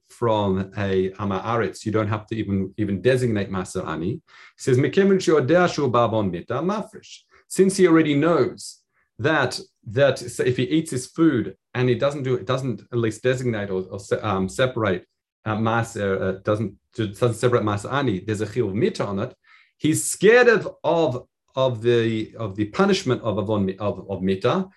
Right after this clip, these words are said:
However, importantly, as the Reb Chaim explains, explains actually on the Mishnah,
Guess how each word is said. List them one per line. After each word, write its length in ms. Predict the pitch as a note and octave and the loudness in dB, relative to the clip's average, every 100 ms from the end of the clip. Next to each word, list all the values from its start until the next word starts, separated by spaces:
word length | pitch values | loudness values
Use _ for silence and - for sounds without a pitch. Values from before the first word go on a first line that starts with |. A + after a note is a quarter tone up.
| _ - | _ -2
However, 420 | C3+ F#3 G#3 E3 | 2 4 4 2
importantly, 760 | D3 B2 G#3+ G3+ D#3+ D#3+ D#3+ - B2 | -2 0 0 0 0 0 -2 -14 -10
as 120 | A2+ | -6
the 100 | A#2 | -2
Reb 240 | A#2+ A2+ | 0 0
Chaim 200 | D3+ C#3+ | 0 -4
explains, 380 | B2 C#3 C3 - | -4 -4 -6 -6
explains 420 | - - C#3 C3 | -18 -6 -2 0
actually 180 | C3+ C#3+ | -2 -4
on 40 | |
the 60 | C#3+ | -2
Mishnah, 420 | F#3+ - D3+ - | -2 -2 -2 -2